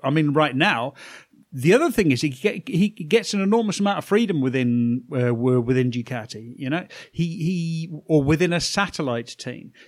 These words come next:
There's no, there's not gonna be any pressure on him to develop it. All that, all the pressure is going to be on, uh, on the factory teams and on the Pramac team. He can just get on and ride it. He doesn't have to think about all these things.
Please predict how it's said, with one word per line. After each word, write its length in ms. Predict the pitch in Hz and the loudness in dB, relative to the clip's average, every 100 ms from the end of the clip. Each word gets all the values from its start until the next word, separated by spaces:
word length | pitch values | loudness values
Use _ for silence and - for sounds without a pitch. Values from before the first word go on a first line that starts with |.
| - | -4
There's 180 | 147 170 | -2 4
no, 180 | 190 185 151 147 - | 2 2 -8 -18 -8
there's 360 | 147 160 - | -2 -2 0
not 100 | 220 | 0
gonna 140 | 180 175 | 2 2
be 100 | 156 | 2
any 140 | 139 | 2
pressure 320 | - 135 147 | 0 -2 0
on 100 | 131 | 0
him 120 | 127 | -2
to 300 | 123 135 131 | 0 0 0
develop 380 | 123 123 120 120 | 0 -2 -2 -4
it. 80 | 123 | -6
All 140 | 170 180 | 0 4
that, 220 | 170 170 165 | 2 2 -2
all 180 | 175 | 0
the 80 | 170 | 0
pressure 340 | - 170 - 135 | 0 -2 -2 -4
is 120 | 127 | -2
going 140 | 135 | -4
to 100 | - | -2
be 160 | 143 135 | -2 0
on, 580 | 135 131 135 135 139 - | 0 0 0 -2 -4 -4
uh, 240 | 139 135 135 | -6 -6 -2
on 140 | 139 | -2
the 60 | 139 | 0
factory 360 | 170 185 139 | 0 -2 -6
teams 260 | 127 113 117 | -8 -8 -4
and 60 | 151 | -2
on 120 | 151 | -2
the 60 | 131 | 0
Pramac 360 | 170 185 113 | 0 0 -4
team. 240 | - - 127 - - - | -12 -18 -20 -20 -20 -4
He 120 | 170 | -2
can 140 | 190 | 0
just 220 | 156 175 | -2 -2
get 100 | 175 | -2
on 180 | 143 131 | 2 2
and 120 | 123 | 4
ride 260 | 139 180 185 | 4 4 4
it. 80 | 180 | 2
He 80 | 131 | -2
doesn't 260 | 165 131 | -4 -2
have 140 | 139 - | -4 -4
to 80 | |
think 240 | - 190 180 | -6 -4 -2
about 240 | 165 160 | 0 0
all 160 | 165 151 | 0 -2
these 240 | 151 143 | -2 -2
things. 300 | 156 143 135 | -4 -4 -6